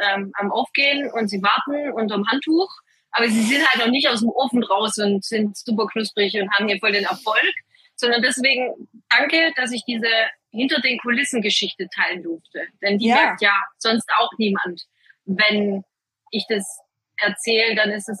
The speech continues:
Speaker 1: auch etwas, wo ich mir selbst rausgesucht habe, weil mir das wichtig war, dass wir ein inklusives Hiring machen und dafür einen Aufhänger hab, dass ich mal wieder dann was anderes weitermachen kann. Also die Arbeit ist dann nie vorbei.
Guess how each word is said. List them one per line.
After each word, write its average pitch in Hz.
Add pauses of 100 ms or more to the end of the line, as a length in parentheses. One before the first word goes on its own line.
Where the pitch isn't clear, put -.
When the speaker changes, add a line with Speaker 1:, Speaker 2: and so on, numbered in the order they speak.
Speaker 1:
auch 190
etwas, 202
wo 208
ich 202
mir 202
selbst 202
rausgesucht 214
habe, 180
weil 196
mir 196
das 196
wichtig 226
war, 196 (540)
dass 208
wir 208
ein 196
inklusives 208 (120)
Hiring 190
machen 220 (500)
und 214 (540)
dafür 214
einen 202
Aufhänger 208
hab, 208 (380)
dass 208
ich 208
mal 202
wieder 208
dann 208
was 233
anderes 294
weitermachen 175 (120)
kann. - (120)
Also 202
die 208
Arbeit 247
ist - (160)
dann 214
nie 208
vorbei. -